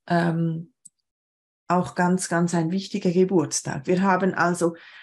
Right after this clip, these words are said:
jedes Thema von jeder Energie, jedes Energiezentrums in uns, körperlich, geistig, gefühlsmäßig, spirituell auf allen Ebenen kennengelernt und konnten Erfahrungen sammeln.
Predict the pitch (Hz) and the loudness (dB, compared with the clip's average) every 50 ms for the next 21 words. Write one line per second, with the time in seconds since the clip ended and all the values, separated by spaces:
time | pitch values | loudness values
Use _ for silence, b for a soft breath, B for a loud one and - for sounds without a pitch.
0 | B B B 208 208 233 269 277 311 269 - - - - 233 240 247 254 254 240 | B B B -6 -4 -4 -4 -2 -4 -6 -8 -8 -2 0 2 2 2 2 0 0
1 | 214 180 127 - - - _ - - 190 190 190 220 226 254 247 262 - - 208 | 0 -2 -2 -4 -8 -10 _ -4 0 0 2 2 2 2 0 0 0 -2 -2 -4
2 | 202 208 202 196 - 226 233 240 240 208 175 170 180 196 214 226 233 240 233 - | -4 -4 -4 -2 0 2 2 4 4 2 0 0 -2 -2 -2 -2 -2 -4 -6 -8
3 | - - - _ - - - - 196 190 190 190 - 220 240 254 247 - - 202 | -12 -14 -14 _ -14 -8 -4 0 0 2 2 2 2 2 2 2 0 0 0 0
4 | 196 196 196 196 - 196 180 170 156 151 - - - B B B B B B B | 2 0 -2 -2 -2 -2 0 0 0 -2 -6 -12 -14 B B B B B B B
5 | B B B _ - 233 254 277 277 269 - 208 196 185 175 165 160 - - - | B B B _ 4 4 4 4 2 0 2 2 4 4 4 2 0 -4 -4 -2
6 | 202 185 202 226 226 - 233 226 220 196 185 - - - 180 160 165 185 208 226 | 0 2 2 0 -2 -4 -6 -6 -6 -6 -8 -8 -2 -2 0 0 2 2 2 0
7 | 226 - - - 175 - - - - 190 180 - - 226 233 247 247 240 240 226 | 0 -2 -4 -6 -8 -8 -10 -6 -6 -4 -4 0 2 4 4 4 4 0 -2 0
8 | 214 202 190 185 180 185 - - 156 - - B B B B B B B B _ | 2 4 4 4 2 2 -2 -4 -6 -6 -8 B B B B B B B B _
9 | _ - 190 - - - 202 196 196 196 190 196 190 185 196 214 226 - - 190 | _ -4 -4 -4 -2 -2 -2 0 0 0 0 2 2 2 4 4 4 2 2 0
10 | - - - 170 185 220 240 240 - - 202 208 220 220 226 220 202 190 196 - | 0 0 2 2 4 4 2 0 0 0 0 0 0 0 -2 -2 -2 -2 -4 -2
11 | 208 196 196 208 226 233 233 240 240 226 220 214 214 226 240 247 247 - - - | 0 0 0 0 0 0 0 0 0 0 0 0 -2 -2 -4 -8 -10 -14 -10 -8
12 | 208 202 196 - - 196 185 190 196 196 - 202 - 190 185 180 - 170 147 151 | -8 -8 -6 -4 -2 0 2 2 2 0 -2 -2 0 0 0 2 2 0 0 0
13 | 170 180 185 190 190 185 180 180 185 165 160 160 160 165 170 175 | 0 0 2 2 2 2 0 0 0 0 -2 -2 -4 -4 -6 -8